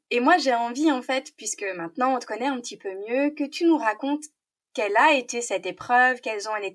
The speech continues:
été les étapes, en fait, par lesquelles t'es passée et dont t'as envie de nous parler sur ce podcast et qui ont forcément un lien avec ce que aujourd'hui t'as construit professionnellement.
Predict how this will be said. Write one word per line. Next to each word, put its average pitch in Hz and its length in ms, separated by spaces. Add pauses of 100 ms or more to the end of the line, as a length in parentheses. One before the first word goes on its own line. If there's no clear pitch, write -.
(140)
été 233 260
les 233 280
étapes, 302 360
en 220 120
fait, 214 240
par 214 160
lesquelles 262 280
t'es 226 140
passée 294 640 (240)
et 277 200
dont 254 180
t'as 226 160
envie 269 160
de 277 40
nous 247 100
parler 208 280
sur - 220
ce - 80
podcast 247 580
et 240 200
qui 262 260
ont 208 260
forcément 240 840
un 247 180
lien 190 320 (140)
avec 202 480
ce - 240
que 254 240
aujourd'hui 240 460
t'as 196 120
construit 220 360
professionnellement. 196 760